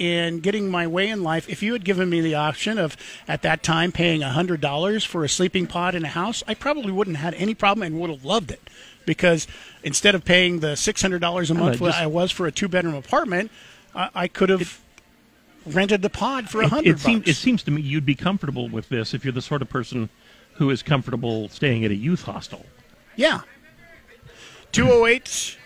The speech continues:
Speaker 2: And I'm, I'm, I'm not really one of those.
Speaker 1: Two oh eight, three three six, thirty seven hundred, pound six seventy on your Verizon Wireless. Uh, did you say we had somebody on the phone?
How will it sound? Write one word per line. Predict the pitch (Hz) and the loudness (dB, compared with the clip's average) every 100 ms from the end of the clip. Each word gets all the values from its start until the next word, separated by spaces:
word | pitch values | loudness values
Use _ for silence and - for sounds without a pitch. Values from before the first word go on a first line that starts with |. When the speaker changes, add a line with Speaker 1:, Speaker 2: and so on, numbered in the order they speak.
| - | -10
Speaker 2:
And | 113 107 - | -6 -6 -6
I'm, | 110 - | -6 -6
I'm, | 110 98 - - | -6 -8 -12 -10
I'm | 131 113 | -4 -4
not | 101 | -4
really | 104 104 | -8 -10
one | 95 | -10
of | 98 | -12
those. | 98 - - | -12 -14 -8
Speaker 1:
Two | - 226 | -2 2
oh | 214 208 | 2 2
eight, | 208 208 | 0 -2
three | 208 | -4
three | 208 202 | -2 -2
six, | - 196 - | 0 -2 0
thirty | 196 196 | 0 0
seven | - 185 | 0 0
hundred, | 160 175 185 | 0 -2 -4
pound | 160 175 202 | 0 0 0
six | - 202 | -2 -2
seventy | - 196 196 202 - | 0 0 0 -4 -2
on | 165 165 | 0 0
your | 170 170 | 0 -2
Verizon | 139 151 165 175 165 | -2 -2 0 0 0
Wireless. | 165 175 185 190 - - | 2 2 2 2 0 -4
Uh, | - 151 156 156 | -4 0 0 0
did | 156 - | -2 -2
you | |
say | 240 | 0
we | 226 | 2
had | 202 | 0
somebody | 214 202 190 | 0 -2 0
on | 185 | -2
the | |
phone? | 180 185 | -2 -2